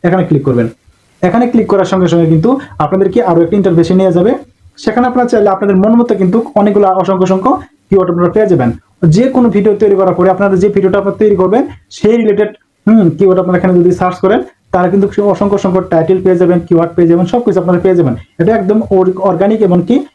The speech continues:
খাঁটি, এখানে কোনো প্রকার সমস্যা হবে না। এটা YouTube-এর তরফ থেকে আমাদেরকে এটা দিয়েছে Google AdSense। তো যাই হোক, আমরা কি করবো, এখানে সার্চ করবো। মনে করেন আমাদের ভিডিওর, আহ, টাইটেলটা ছিল এরকম যে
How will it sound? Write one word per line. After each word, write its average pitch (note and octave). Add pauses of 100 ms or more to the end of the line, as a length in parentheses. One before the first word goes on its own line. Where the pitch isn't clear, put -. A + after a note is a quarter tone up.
(120)
খাঁটি, F3+ (100)
এখানে F#3+
কোনো G#3
প্রকার F#3+ (540)
সমস্যা F#3 (200)
হবে D#3
না। D#3+
এটা A3 (180)
YouTube-এর G#3+
তরফ F3+
থেকে F3+
আমাদেরকে E3+
এটা G3+
দিয়েছে E3+
Google D#3
AdSense। - (280)
তো -
যাই G#3
হোক, A#3+
আমরা F#3+
কি G3+
করবো, G3+
এখানে F#3
সার্চ F3+
করবো। F3+ (440)
মনে G3
করেন G#3+
আমাদের G3
ভিডিওর, G3+
আহ, -
টাইটেলটা G3+
ছিল G3+
এরকম F#3+ (100)
যে A3+